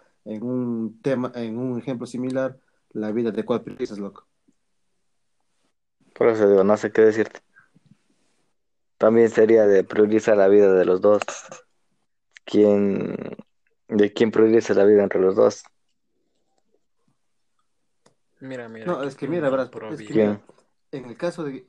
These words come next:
Speaker 2: ¿Yo?
Speaker 1: eh, es-, estás, eh, te, eh, te estoy diciendo, el, si, si, si le deja, si le deja a la niña con el papá, puede que la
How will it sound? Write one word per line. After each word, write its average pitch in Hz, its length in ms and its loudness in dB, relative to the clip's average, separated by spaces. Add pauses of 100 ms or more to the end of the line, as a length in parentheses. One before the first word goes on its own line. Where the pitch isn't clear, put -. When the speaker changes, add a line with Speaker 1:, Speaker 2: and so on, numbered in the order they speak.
(160)
Speaker 2:
¿Yo? 127 240 4 (160)
Speaker 1:
eh, 147 260 -2
es-, - 320 -8
estás, 147 360 -8 (100)
eh, 131 300 -10
te, 131 200 -12
eh, 123 600 -12
te 120 100 -20
estoy 143 180 -10
diciendo, 127 380 -12 (520)
el, 110 640 -8
si, 117 1040 -6
si, 139 380 -6
si - 120 -14
le 131 100 -8
deja, 147 480 -6
si - 160 -20
le 120 120 -12
deja 147 200 -10
a 127 40 -10
la 113 140 -10
niña 127 240 -10
con 107 140 -6
el 117 60 0
papá, 143 420 -6 (300)
puede 120 300 -10
que 117 140 -8
la 104 180 -6